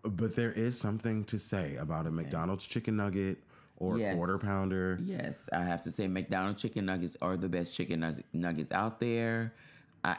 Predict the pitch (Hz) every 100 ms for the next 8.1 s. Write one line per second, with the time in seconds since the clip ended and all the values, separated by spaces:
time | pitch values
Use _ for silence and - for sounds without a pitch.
0 | - 110 107 - - 107 90 87 82 65
1 | 78 87 90 87 73 - 107 120 120 120
2 | 123 139 123 131 123 110 90 69 - -
3 | 113 135 147 135 117 107 92 85 101 107
4 | 87 - - - 71 64 60 - - -
5 | - - - _ - 98 90 - 104 87
6 | - 82 - 80 69 - - 71 71 -
7 | - - 78 - 85 95 90 76 87 78